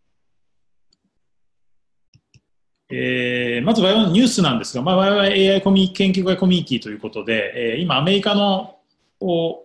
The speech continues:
えー、アクセレーターですね、スタートアップを鍛えてくれる起業家育成組織があるんですが、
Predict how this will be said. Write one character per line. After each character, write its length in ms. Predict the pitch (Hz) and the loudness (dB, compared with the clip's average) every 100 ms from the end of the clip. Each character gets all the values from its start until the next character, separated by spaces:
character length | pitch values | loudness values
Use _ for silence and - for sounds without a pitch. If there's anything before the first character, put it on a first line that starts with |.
| _ _ _ _ _ _ _ _ - - | _ _ _ _ _ _ _ _ -16 -12
え 160 | 160 123 | -8 -6
ー、 80 | 127 | -6
ア 60 | |
ク 80 | - | -4
セ 100 | - | 0
レ 120 | 175 170 | 2 2
ー 200 | 170 170 | 2 0
タ 100 | 160 | -2
ー 40 | |
で 60 | 143 | -4
す 120 | 113 | -6
ね、 140 | 110 | -8
ス 80 | - | -6
タ 100 | 185 | -4
ー 60 | 180 | -2
ト 60 | |
ア 80 | 196 | -2
ッ 40 | 190 | -4
プ 60 | |
を 20 | 120 | -8
鍛 180 | - | -2
え 60 | 202 | -2
て 80 | - | -2
く 80 | 113 | -4
れ 80 | |
る 200 | 98 98 - | -8 -10 -10
起 80 | 139 | -4
業 160 | 143 | -2
家 80 | 143 | -2
育 100 | 143 | -6
成 140 | - 147 | -6 -6
組 140 | 147 | -6
織 180 | - 127 | -6 -6
が 80 | 101 | -8
あ 20 | |
る 40 | |
ん 40 | 95 | -10
で 40 | |
す 140 | - 147 | -10 -6
が、 260 | 151 - | -6 -8